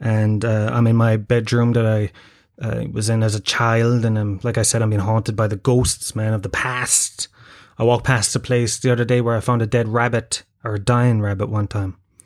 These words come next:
And I was on ecstasy. And my mother had re-, texted me and told me to come home. And when I was walking home, I was like, "Oh no, she's gonna know,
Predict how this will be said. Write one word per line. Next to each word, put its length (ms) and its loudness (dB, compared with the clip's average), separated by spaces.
And 300 -2
I 80 0
was 140 0
on 160 2
ecstasy. 560 -6
And 120 0
my 240 4
mother 520 2
had 200 -2
re-, 320 0
texted 240 0
me 60 2
and 80 0
told 100 0
me 80 0
to 80 -10
come 160 -2
home. 320 2
And 80 -4
when 80 2
I 40 2
was 120 2
walking 280 2
home, 380 2
I 260 -20
was 100 -2
like, 100 0
"Oh 120 2
no, 440 2
she's 200 -8
gonna 200 0
know, 440 0